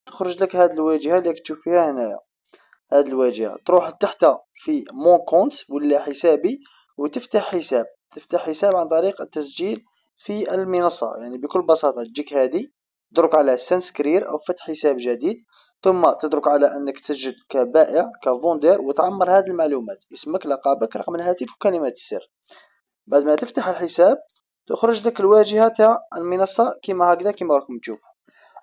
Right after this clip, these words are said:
اول حاجه ديرها، ركز معايا مليح، اول حاجه ديرها قبل ما تبدا في الخدمه في هذه المنصه وتبدا تدخل في الارباح ولا تبدا تفهم،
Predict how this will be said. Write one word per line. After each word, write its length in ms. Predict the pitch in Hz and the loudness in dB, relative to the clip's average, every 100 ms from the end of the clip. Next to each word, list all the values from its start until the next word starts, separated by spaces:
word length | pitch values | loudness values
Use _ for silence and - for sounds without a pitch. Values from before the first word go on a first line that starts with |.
| - | 0
اول 280 | 311 302 262 | 2 2 0
حاجه 340 | - 208 180 | 4 4 4
ديرها، 320 | 160 143 117 | 0 -2 -2
ركز 280 | 117 - 139 | -6 -8 -10
معايا 240 | 147 147 151 | -4 -2 -2
مليح، 260 | 151 135 - | -4 -6 -8
اول 240 | 196 214 | -6 -6
حاجه 300 | - 165 143 | -2 -2 0
ديرها 380 | 139 139 131 131 | -4 -4 -6 -8
قبل 140 | 143 135 | -8 -6
ما 140 | 135 | -6
تبدا 320 | 135 180 156 | -6 -4 -2
في 100 | 147 | -4
الخدمه 380 | 143 - 160 147 | -6 -6 -4 -4
في 140 | 139 143 | -6 -6
هذه 100 | 151 | -6
المنصه 500 | 139 135 139 - - _ _ | -8 -12 -12 -12 -14 _ _
وتبدا 420 | _ - 156 147 | _ -14 -10 -8
تدخل 300 | 135 151 156 | -6 -6 -6
في 80 | 151 | -8
الارباح 440 | 139 143 131 135 123 | -8 -10 -4 -4 -4
ولا 140 | 123 | -10
تبدا 240 | 131 131 | -12 -10
تفهم، 420 | 123 175 180 208 | -10 -6 -2 -2